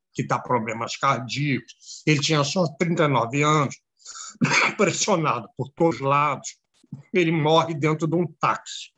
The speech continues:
na rua Bento Lisboa, mais ou menos em frente àquela delegacia. No momento que ele morre, ele estava sendo atacado por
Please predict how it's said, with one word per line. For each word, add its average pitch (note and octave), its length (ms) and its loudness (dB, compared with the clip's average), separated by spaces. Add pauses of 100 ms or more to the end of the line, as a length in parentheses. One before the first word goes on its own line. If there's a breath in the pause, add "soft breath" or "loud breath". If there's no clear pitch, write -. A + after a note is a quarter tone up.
(680)
na C3 100 2
rua C3 240 4
Bento D#3+ 300 0
Lisboa, A#2+ 560 0
mais C3 240 -2
ou C#3+ 80 -2
menos C3+ 320 -2
em C3 100 -2
frente C3 340 -4
àquela C3 260 -2
delegacia. B2+ 720 -4 (840)
No F#3+ 100 2
momento A3 300 0
que F#3+ 80 0
ele C#3+ 100 2
morre, C3 460 2 (1080)
ele F#3 260 2
estava C#3+ 340 -2
sendo C#3 220 -6
atacado A2+ 540 -4
por C3+ 140 -8